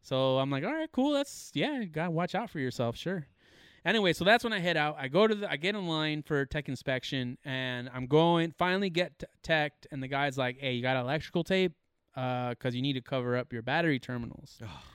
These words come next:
Speaker 2: gosh.
Speaker 1: Which I should have known, but they never check 'em. They never say shit to me.
Speaker 2: Oh.
Speaker 1: So I just kinda let it go.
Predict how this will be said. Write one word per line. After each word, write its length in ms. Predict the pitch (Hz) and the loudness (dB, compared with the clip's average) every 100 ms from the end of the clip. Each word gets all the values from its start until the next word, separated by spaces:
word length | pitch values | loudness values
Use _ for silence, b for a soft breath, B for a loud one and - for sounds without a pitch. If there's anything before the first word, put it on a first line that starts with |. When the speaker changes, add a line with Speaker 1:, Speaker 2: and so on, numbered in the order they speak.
| - | -14
Speaker 2:
gosh. 240 | 92 82 | -12 0
Speaker 1:
Which 240 | 156 180 226 | 4 4 4
I 220 | 190 185 | 2 2
should 340 | - - 262 | 0 4 6
have 160 | 262 147 | 4 2
known, 600 | 143 139 135 143 147 147 - _ b b b b 127 | 2 6 6 6 4 0 -8 _ b b b b 6
but 300 | 165 175 156 | 8 6 4
they 120 | 170 | 2
never 420 | 175 202 202 202 | 4 4 4 2
check 340 | - 151 143 143 | 4 4 6 4
'em. 240 | 143 143 | 2 2
They 140 | 147 151 | 2 2
never 300 | 175 190 190 | 2 2 2
say 200 | 202 180 | 2 0
shit 260 | - 143 - | 2 0 2
to 120 | 131 | 0
me. 260 | 120 117 131 | 0 0 -2
Speaker 2:
Oh. 680 | 107 110 113 110 107 101 190 | 0 2 4 2 2 2 10
Speaker 1:
So 140 | 185 | 10
I 120 | 175 | 10
just 200 | 175 190 | 6 -2
kinda 180 | - 196 | -6 -4
let 200 | 156 156 | 0 0
it 60 | 147 | 0
go. 460 | 131 127 131 160 185 | 0 2 6 6 4